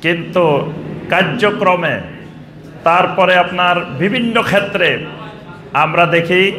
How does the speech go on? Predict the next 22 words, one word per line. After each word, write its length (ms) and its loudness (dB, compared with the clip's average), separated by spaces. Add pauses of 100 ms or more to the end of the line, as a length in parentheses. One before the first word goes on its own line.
(420)
শিয়াদের 600 2 (580)
আকীদা, 420 2 (160)
শিয়াদের 500 2 (100)
মানহাজ, 400 2 (100)
শিয়াদের 480 2
চিন্তা 380 0
চেতনা 360 0 (600)
আমরা 280 4
লালন 320 4 (100)
করে 200 2
যাচ্ছি, 400 -2 (640)
কারণ 300 4
শিয়াদের 540 2
সম্পর্কে 440 -2 (180)
আমাদের 280 2 (100)
বিস্তারিত 440 2 (160)
জ্ঞান 240 4 (120)
নাই, 140 2 (140)
জানা 300 4
নাই। 120 -2 (1000)
এখনও 320 2 (120)
বাংলাদেশে 540 2